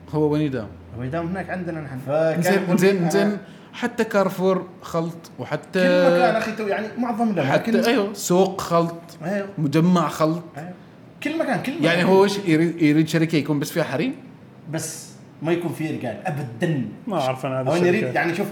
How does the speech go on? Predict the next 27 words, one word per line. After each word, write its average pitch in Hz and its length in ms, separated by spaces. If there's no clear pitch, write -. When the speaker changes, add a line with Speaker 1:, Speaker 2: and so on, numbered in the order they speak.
Speaker 1:
شر-، 143 160
Speaker 2:
يريد، 202 140
Speaker 1:
وين 202 260
في - 120
Speaker 2:
يريد 156 120
Speaker 1:
شركة 226 260
أصلًا - 240
كذا؟ 220 300
Speaker 2:
<laughs> 190 140
ما 285 80
في. 277 380
Speaker 1:
شركة 202 260
Speaker 2:
هو 185 180
Speaker 1:
مال 202 100
منو؟ 170 100
Speaker 2:
أنا 156 100
قلت 165 240
له، 226 180
Speaker 1:
حبوته؟ 330 100
Speaker 2:
قلت - 340
له، 160 80
جلسنا 156 360
نتضارب 123 420
أنا 107 100
وياه. 104 160
قلت 123 140
له: 135 80